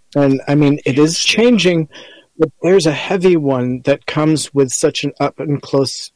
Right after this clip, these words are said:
Speaker 1: and personal experiences such as, such as this, especially when it could be something really, you know, intimate or, you know, potentially personally devastating. There's a ton of P T S D involved with this, and I think it's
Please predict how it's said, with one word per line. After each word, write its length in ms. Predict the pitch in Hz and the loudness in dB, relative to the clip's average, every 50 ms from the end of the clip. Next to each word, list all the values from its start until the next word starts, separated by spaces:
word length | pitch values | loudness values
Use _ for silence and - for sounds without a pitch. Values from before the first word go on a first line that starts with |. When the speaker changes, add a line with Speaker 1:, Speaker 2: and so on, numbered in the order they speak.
| _ _ - | _ _ -4
Speaker 1:
and 180 | 143 135 131 | -4 -4 -4
personal 580 | - - - 175 185 - - - 139 127 120 117 - | -6 -4 -2 -2 0 0 -2 -2 -2 -2 -4 -4 -6
experiences 800 | 131 - - - - - 170 180 170 143 117 - 120 113 107 - | -8 -8 -8 -8 -4 -2 0 0 0 0 -2 -4 -8 -8 -6 -6
such 300 | - 131 135 - - - | -4 -4 -4 -4 -6 -10
as, 180 | 120 - - _ _ _ - | -12 -12 -14 _ _ _ -4
such 180 | 175 160 - | -4 -4 -2
as 140 | 156 127 98 | -4 -4 -2
this, 340 | 117 143 170 139 107 - - _ _ - - _ _ _ _ - | 0 2 2 2 0 -4 -14 _ _ -20 -20 _ _ _ _ -8
especially 520 | - 185 - - - 262 233 - - 240 208 | -6 -4 -4 -2 0 -2 0 0 -2 -2 -2
when 260 | 180 170 185 190 190 | -2 -2 -2 0 0
it 140 | 180 165 - | -2 -4 -4
could 160 | - 180 165 | -6 -4 -2
be 120 | 165 180 | -2 -4
something 600 | 156 - - - 175 180 - - 180 160 147 135 | -4 -4 -4 -4 -4 -4 -4 -4 -4 -4 -4 -4
really, 300 | 127 135 160 170 165 165 | -4 -2 -2 0 0 0
you 120 | 170 151 147 | 0 0 0
know, 300 | 143 139 135 127 123 120 _ _ _ _ _ _ _ _ _ _ _ _ _ _ _ _ _ _ - | 0 0 -2 -2 -6 -8 _ _ _ _ _ _ _ _ _ _ _ _ _ _ _ _ _ _ -4
intimate 560 | 143 147 156 147 - - 143 127 120 107 - - | 0 0 0 -2 -2 -2 -2 -2 -2 -4 -8 -4
or, 280 | - 135 131 127 127 117 107 98 _ _ _ _ | 0 2 2 2 0 -2 -8 _ _ _ _ _
you 140 | - 175 175 | -6 -4 -2
know, 220 | 160 139 151 151 - _ _ | -2 -2 -2 -4 -10 _ _
potentially 460 | - 160 - 160 160 156 143 170 170 | -16 -10 -6 -4 -4 -4 -2 -4 -4
personally 480 | - - - 139 143 - - 170 175 165 | -4 -4 -6 -6 -6 -6 -4 -4 -4 -4
devastating. 840 | 123 - 120 135 170 233 220 - - - 113 104 90 87 117 127 113 | -4 -2 -4 -2 -2 -4 -4 -6 -6 -6 -8 -8 -8 -12 -14 -10 -4
There's 240 | 123 139 139 - - | -2 -2 -2 -4 -8
a 60 | 147 | -14
ton 300 | 143 - - - 220 262 | -14 -14 -10 -6 -4 -4
of 140 | 233 - - | -4 -4 -4
P 140 | - 151 135 | -6 -6 -6
T 200 | - - 135 127 | -4 -4 -4 -2
S 160 | 120 120 - | -2 -4 -6
D 180 | - 147 139 | -4 -2 -2
involved 460 | 135 127 127 117 - 123 123 120 117 - | -2 -2 -4 -4 -4 -4 -4 -4 -4 -6
with 120 | 123 113 | -8 -6
this, 180 | 123 120 - - | -6 -8 -8 -8
and 80 | 131 | -8
I 80 | 131 123 | -8 -6
think 220 | - 175 165 - | -6 -6 -4 -4
it's 140 | 143 123 | -6 -8